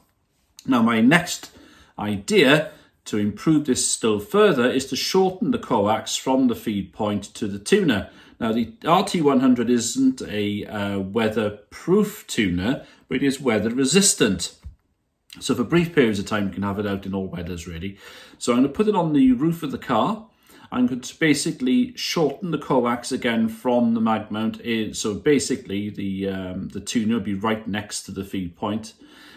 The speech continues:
Um, and I'll wind the existing coax i-, around the toroid into a choke.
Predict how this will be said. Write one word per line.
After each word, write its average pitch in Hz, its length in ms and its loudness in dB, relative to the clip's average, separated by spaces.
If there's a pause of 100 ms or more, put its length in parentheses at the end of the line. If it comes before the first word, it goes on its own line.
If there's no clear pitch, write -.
(140)
Um, 104 420 0
and 113 100 -4
I'll 107 240 0
wind 127 440 4
the 110 240 0
existing 107 500 -4
coax 101 500 -4
i-, 104 100 -4
around 107 360 -2
the 98 60 -10
toroid 101 440 -2
into 98 320 -6
a 92 60 -10
choke. 160 520 -4